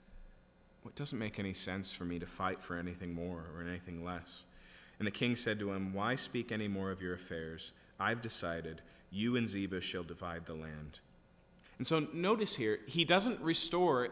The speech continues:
everything to Mephibosheth. He splits it equally. And I think there's a little bit of wisdom here because all he has is two reports. Now,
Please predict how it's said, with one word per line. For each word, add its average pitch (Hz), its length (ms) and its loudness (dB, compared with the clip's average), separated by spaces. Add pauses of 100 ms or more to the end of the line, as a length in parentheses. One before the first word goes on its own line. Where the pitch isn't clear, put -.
everything 151 680 0
to 113 100 -8
Mephibosheth. 95 720 -6 (240)
He 120 140 2
splits - 480 4
it - 120 2
equally. 87 540 -2 (380)
And 151 80 6
I 156 40 6
think 254 200 2
there's 247 160 2
a 170 60 8
little 156 200 8
bit 147 160 4
of 120 140 2
wisdom 147 340 2
here 104 240 -2
because 120 400 -2
all 170 220 8
he 170 180 2
has 139 400 4
is 113 180 2
two 156 220 2
reports. - 640 0 (1700)
Now, 151 200 6